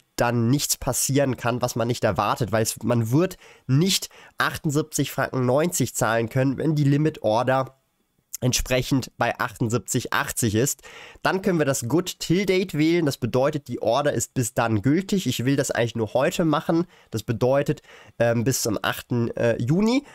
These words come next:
Und dann kann ich diesen Betrag oder respektive diese Order bereits erstellen. Und dann, wenn, äh, genug Aktien für diesen Limitpreis verfügbar sind, wird diese Order ausgeführt. Und hier sehen wir,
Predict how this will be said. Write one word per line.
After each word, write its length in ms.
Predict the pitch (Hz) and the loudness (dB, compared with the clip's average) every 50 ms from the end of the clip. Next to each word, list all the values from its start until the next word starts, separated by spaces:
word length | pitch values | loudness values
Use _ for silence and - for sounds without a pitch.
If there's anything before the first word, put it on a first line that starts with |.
| - - | -16 -4
Und 180 | - 131 120 - | -4 -4 0 0
dann 160 | 120 123 156 | 0 -2 -2
kann 220 | - - 147 139 143 | -2 -2 -2 0 0
ich 120 | 151 - | -2 -2
diesen 280 | - 143 135 143 143 - - _ _ | -4 -2 0 0 0 -2 -4 _ _
Betrag 640 | - 98 - 127 - - - - 104 92 123 135 - | -10 -6 -6 -6 -6 -6 -4 -2 -2 -2 -2 -2 -2
oder 200 | 110 117 117 110 | 0 0 0 0
respektive 560 | 123 127 - - - - - - 131 113 113 | 0 -2 -2 -2 -8 -10 -6 -4 -2 -2 -2
diese 300 | 110 107 104 113 - - | -2 0 -2 -2 -2 0
Order 320 | - 98 107 120 131 131 123 | 0 0 2 2 2 0 0
bereits 520 | 110 117 - 107 107 117 117 - - - - _ _ _ _ | 0 0 0 0 0 0 0 -2 -6 -8 -10 _ _ _ _
erstellen. 640 | - 107 107 - - - 123 135 151 170 185 196 - | -2 -2 -2 -4 -2 0 2 2 4 2 2 0 -2
Und 320 | - 131 120 113 107 - | -2 -2 -2 -2 0 0
dann, 260 | 110 107 127 143 160 156 - - - - - _ | 0 0 2 0 0 -2 -4 -14 -20 -20 -20 _
wenn, 520 | - 107 101 120 143 151 180 185 190 190 - - _ _ _ _ _ | -10 -4 0 0 2 2 2 0 0 -2 -6 -16 _ _ _ _ _
äh, 200 | - 127 127 127 | 0 0 2 2
genug 480 | 117 - 127 127 135 156 180 175 - - | 2 2 2 4 4 4 2 0 -2 -4
Aktien 460 | - 113 - - - - - 151 143 | -4 -4 -4 -6 -8 -2 0 0 0
für 240 | - - - 156 151 | 0 0 0 0 0
diesen 320 | 143 143 139 143 147 135 - - | 2 0 0 2 2 2 2 2
Limitpreis 640 | 117 120 135 139 156 151 - - - 139 131 135 - | 2 2 4 2 2 -2 -2 -6 -4 -2 -2 -2 0
verfügbar 540 | - 127 113 - - 139 - _ - 127 123 | -2 -4 -4 -2 -4 -6 -2 _ 0 0 0
sind, 220 | 110 123 127 - - | 0 0 -2 -4 -4
wird 540 | - 127 120 110 110 117 131 139 - - - | -6 -4 -4 0 2 2 2 2 0 -2 -4
diese 280 | 131 117 104 127 - - | -4 -2 0 -2 0 2
Order 380 | 98 107 117 117 127 - - | 0 2 2 0 0 0 2
ausgeführt. 760 | 80 117 151 160 - - 123 107 - - - 104 95 90 - - | 2 2 2 2 0 -2 -4 -4 -4 -2 0 0 0 0 -2 -2
Und 180 | - 113 110 | -2 -2 -2
hier 240 | - - - 185 185 | -2 0 0 0 0
sehen 280 | 139 131 147 160 165 165 | 2 2 2 2 2 2
wir, 220 | 165 165 160 160 | 2 2 0 -2